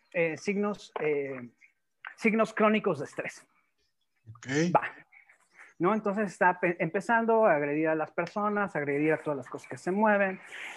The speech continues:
Speaker 1: Es un perro desconfiado. La otra vez lo quise acariciar y me quiso morder la mano. Ok, va. Ejercicio número uno,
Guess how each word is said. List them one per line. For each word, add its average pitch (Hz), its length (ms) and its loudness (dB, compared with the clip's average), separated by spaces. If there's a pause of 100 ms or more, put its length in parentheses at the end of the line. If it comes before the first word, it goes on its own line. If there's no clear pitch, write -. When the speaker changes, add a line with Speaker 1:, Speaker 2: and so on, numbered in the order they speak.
Speaker 1:
Es 151 180 0
un 165 80 2
perro 160 280 4
desconfiado. 190 760 4
La 165 120 8
otra 170 200 4
vez 165 280 0 (200)
lo 160 180 6
quise 185 220 2
acariciar 156 440 4
y 185 40 4
me 151 100 2
quiso 160 180 -4
morder 139 280 -2
la 123 100 -10
mano. - 240 -20
Ok, 190 320 2 (420)
va. 151 300 2 (800)
Ejercicio 196 500 2
número 202 360 6
uno, 135 240 -2